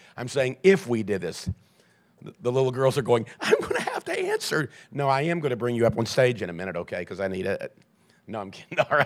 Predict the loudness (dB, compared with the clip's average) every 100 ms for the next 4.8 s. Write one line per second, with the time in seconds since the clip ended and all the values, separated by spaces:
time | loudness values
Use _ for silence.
0 | 6 4 2 -8 0 0 0 -6 -8 -14
1 | -16 -14 -10 -10 -10 -14 -16 -20 _ 6
2 | 8 8 10 10 12 6 4 6 2 4
3 | 2 0 4 8 8 8 6 4 6 6
4 | 6 6 6 4 4 0 -2